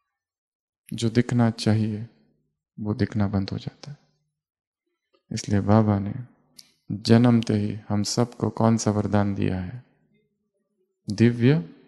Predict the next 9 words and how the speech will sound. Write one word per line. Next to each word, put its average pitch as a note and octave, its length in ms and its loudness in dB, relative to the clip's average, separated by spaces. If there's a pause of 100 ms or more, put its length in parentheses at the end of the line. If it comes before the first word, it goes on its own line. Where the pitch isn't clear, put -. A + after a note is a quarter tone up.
(360)
बुद्धि A2+ 560 0
का - 180 -8
वरदान। - 540 -10 (2000)
तो G#2+ 60 -2
आज G2+ 240 2
सुबह A2 540 4
की A2 180 0
अव्यक्त G2+ 460 2
वाणी G2 320 2